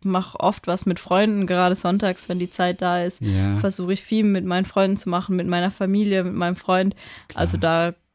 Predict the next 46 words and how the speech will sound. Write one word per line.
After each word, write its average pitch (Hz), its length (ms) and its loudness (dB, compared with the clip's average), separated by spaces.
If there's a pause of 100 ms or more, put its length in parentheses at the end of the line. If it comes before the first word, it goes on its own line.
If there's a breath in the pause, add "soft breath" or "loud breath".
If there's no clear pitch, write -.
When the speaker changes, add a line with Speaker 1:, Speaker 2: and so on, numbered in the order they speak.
Speaker 1:
kommt 185 360 0
das 185 220 0
dann 170 180 0
alles 175 460 0
zustande, 175 540 0
was 175 240 -6
so 170 100 0
unter 180 240 0
der 165 120 0
Woche 165 220 -4
nicht 165 160 -4
Speaker 2:
Ja. - 60 -10
Speaker 1:
funktioniert 160 580 -6
hat. - 180 -16
Speaker 2:
Welche 139 260 6
Serie 147 320 6
hast 151 160 4
du 135 80 4
zuletzt - 360 2
gesehen? 127 340 0 (520 soft breath)
Speaker 1:
Zuletzt, 202 460 2
also 190 140 2
ich - 140 -8
bin 226 100 4
gerade 220 380 2
dabei, 214 320 0
die 214 80 -2
Serie, 208 320 -2
eine 196 160 2
deutsche 233 340 2
Serie 175 320 0
zu - 80 0
Speaker 2:
Ja? 104 220 6
Speaker 1:
schauen. 185 260 2
Dark 196 420 -2
heißt - 300 -10
sie. 165 180 -6 (180)
Speaker 2:
Dark? 120 440 4 (180)
Speaker 1:
Ja. 175 360 -2
Speaker 2:
Die 139 80 6
ist - 200 -2
irgendwie, 135 280 -2
die - 80 -2
ist 113 100 0
brutal, - 420 -2
ne? 202 220 -2